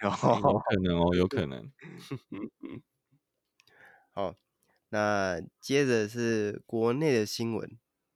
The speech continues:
Speaker 3: 啊，本周国内都是这个新车发表啊。那第一台新车就是宾士的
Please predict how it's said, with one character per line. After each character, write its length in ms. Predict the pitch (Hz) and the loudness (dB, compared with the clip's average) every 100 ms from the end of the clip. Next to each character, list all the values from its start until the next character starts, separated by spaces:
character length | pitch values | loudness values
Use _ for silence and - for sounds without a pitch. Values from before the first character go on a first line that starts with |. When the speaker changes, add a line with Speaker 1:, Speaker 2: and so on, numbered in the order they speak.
| _ _ - | _ _ -8
Speaker 3:
啊， 160 | 110 | -4
本 180 | 104 98 | -2 -4
周 180 | 95 107 | -2 -4
国 160 | 104 101 | -2 -2
内 160 | 107 104 | 0 -2
都 140 | 104 | -4
是 280 | - 104 95 | -6 -8 -6
这 80 | 95 | -6
个 160 | 95 | -6
新 220 | 90 107 | -6 -8
车 180 | 107 110 | -4 -4
发 200 | 104 107 | 0 -2
表 180 | 104 - | -2 -6
啊。 200 | - - _ _ _ _ _ - | -8 -10 _ _ _ _ _ -8
那 220 | 90 85 | -6 -6
第 220 | - 123 | -4 -2
一 60 | 127 | 0
台 400 | 104 98 98 - _ _ _ _ _ _ | 0 0 -2 -6 _ _ _ _ _ _
新 320 | - - 123 | -12 -4 -4
车 540 | 120 127 117 117 113 113 _ _ _ _ _ _ _ _ _ _ _ - | 0 2 4 4 2 -2 _ _ _ _ _ _ _ _ _ _ _ -10
就 120 | 107 | -8
是 360 | 101 104 101 98 | -2 0 0 -2
宾 280 | - 143 151 | 0 0 0
士 260 | - 147 | 0 0
的 440 | 117 110 107 117 | 2 2 2 -2